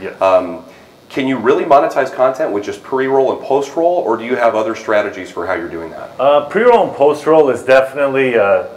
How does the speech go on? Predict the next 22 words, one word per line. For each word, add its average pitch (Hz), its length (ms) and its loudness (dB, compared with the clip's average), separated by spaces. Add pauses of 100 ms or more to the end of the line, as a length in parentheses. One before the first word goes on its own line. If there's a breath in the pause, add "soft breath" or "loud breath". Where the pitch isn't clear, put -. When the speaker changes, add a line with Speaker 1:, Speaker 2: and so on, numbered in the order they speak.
Speaker 1:
you 113 100 -6
know, 101 180 -4 (120)
s-, - 280 -20 (360)
the 135 80 0
way 131 220 4
to 120 160 -2 (100)
monetize 117 800 2
the 95 80 -14
shorter 113 340 -2
form 117 300 -8
content. 120 500 -8 (540 loud breath)
Um, 113 340 0
shorter 180 380 2
form 139 400 -2
news 127 260 0
content, 135 540 -2
there's 120 160 -6
only 131 180 0
so 127 320 -2
much 123 380 -2
you 113 80 -10
can 104 260 -8